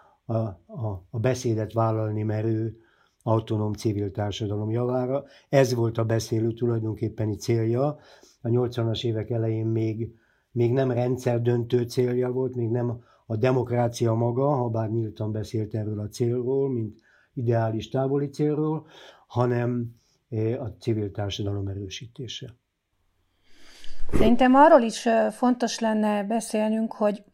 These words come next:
Speaker 2: a, a közönségnek, a, a, a társadalomnak, az olvasóknak, ö,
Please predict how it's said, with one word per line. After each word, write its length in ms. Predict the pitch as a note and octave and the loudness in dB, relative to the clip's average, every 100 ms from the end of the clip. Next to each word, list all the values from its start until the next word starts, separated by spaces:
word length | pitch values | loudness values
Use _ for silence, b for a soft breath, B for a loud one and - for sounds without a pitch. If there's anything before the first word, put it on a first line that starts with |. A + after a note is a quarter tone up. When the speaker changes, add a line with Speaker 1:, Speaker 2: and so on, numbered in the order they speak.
| _ _ _ _ - | _ _ _ _ 0
Speaker 2:
a, 260 | G#3 G3+ G3 - _ _ _ _ | 4 6 4 -2 _ _ _ _
a 160 | - - | -6 -2
közönségnek, 1200 | C4 C4+ B3+ G#3+ - G3+ F#3+ G3 F#3 F3+ - - | 0 4 4 2 0 0 0 0 0 -2 -4 -12
a, 120 | - F#3 | -4 -2
a, 380 | E3+ - F#3+ - | -2 -4 -8 -8
a 160 | F#3+ | -2
társadalomnak, 760 | B3+ B3 B3 G#3+ F#3+ F#3 F#3 F#3+ | 4 4 4 6 6 4 0 0
az 120 | F#3 | 0
olvasóknak, 1000 | A#3 A3+ G#3 F#3+ G3+ F#3+ - F#3 F#3 - | 6 6 6 2 -2 -4 -2 -2 -2 -2
ö, 200 | G3 F#3 | -2 0